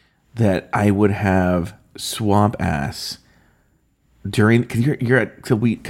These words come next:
so we leave the, so the, the event, even though we're staying at this hotel, the event, all the meetings and stuff are not at the hotel. So it's not like I can, like, sneak away and go to the, my hotel room and, and, and take care, you know,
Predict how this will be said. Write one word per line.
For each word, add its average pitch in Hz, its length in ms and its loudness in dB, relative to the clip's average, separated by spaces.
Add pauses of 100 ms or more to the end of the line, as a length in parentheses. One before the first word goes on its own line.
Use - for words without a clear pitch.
(120)
so 123 120 0
we 123 200 2
leave 170 320 -2
the, 151 120 -2 (120)
so - 120 2
the, 127 400 0
the 127 200 0
event, 135 420 0 (340)
even 180 220 2
though 196 100 0
we're 131 120 0
staying 139 300 -6
at 139 60 -6
this 113 140 -4
hotel, 113 420 0
the 101 140 2
event, 104 460 0 (320)
all 131 140 -4
the 147 80 0
meetings 117 460 -2
and 104 80 -10
stuff - 180 -6
are 104 160 -2
not 110 340 0
at 98 140 -4
the 92 80 -4
hotel. 92 340 -2
So 107 60 -4
it's 107 80 -8
not 135 120 0
like 131 100 0
I 113 120 -2
can, 95 140 0
like, 87 200 -4 (480)
sneak 123 580 -2
away 90 800 0 (420)
and 104 180 0
go 104 160 0
to 98 100 2
the, 95 180 -2
my 95 160 -4
hotel 95 400 -2
room 85 440 -2
and, 82 160 -6 (280)
and, 76 200 -4
and - 160 -4
take - 220 -4
care, 101 220 -2
you 98 80 2
know, 76 160 -2